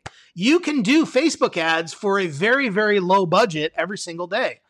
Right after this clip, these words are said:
I tell people you can start for as little as a dollar a day to get yourself comfortable. So could you invest thirty dollars a month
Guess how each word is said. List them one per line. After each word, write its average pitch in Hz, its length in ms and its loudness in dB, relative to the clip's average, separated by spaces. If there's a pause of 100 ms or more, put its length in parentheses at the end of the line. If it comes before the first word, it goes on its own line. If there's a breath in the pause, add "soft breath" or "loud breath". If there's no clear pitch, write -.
(420)
I 214 140 2
tell 254 180 4
people 233 240 -2
you 226 120 0
can 208 120 -4
start 214 300 2
for 208 140 -2
as 175 100 -2
little 220 320 2
as 214 160 2
a 208 60 -2
dollar 202 320 2
a 196 80 2
day 233 300 0
to 196 120 -8
get 190 160 -6
yourself 196 380 -6
comfortable. 220 520 -8 (360)
So - 160 -2
could 208 240 -4
you 277 260 0
invest 233 640 -2 (120)
thirty 269 320 0
dollars 220 420 2
a 185 80 -2
month 190 400 0